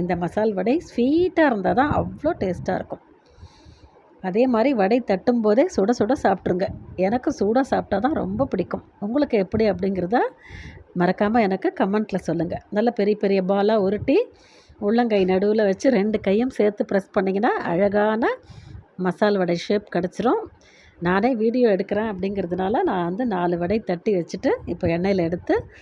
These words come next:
ஒரு ஒரு வடையா ஆட் பண்ணிக்கிட்டு இருக்கேன். அதே மாதிரி இன்னொரு டிப்ஸும் சொல்றேன். எண்ணெயை நல்லா சூடு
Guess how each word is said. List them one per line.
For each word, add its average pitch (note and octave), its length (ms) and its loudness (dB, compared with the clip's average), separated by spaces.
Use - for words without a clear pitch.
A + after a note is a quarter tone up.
ஒரு F#3 180 4
ஒரு F3+ 140 4
வடையா F#3 340 2
ஆட் E3+ 180 -4
பண்ணிக்கிட்டு D#3+ 320 -4
இருக்கேன். E3 280 -6
அதே G3+ 200 -2
மாதிரி G3 240 2
இன்னொரு A3 300 0
டிப்ஸும் F#3+ 400 -4
சொல்றேன். G3 340 0
எண்ணெயை G#3+ 320 2
நல்லா G3 300 0
சூடு G3 220 2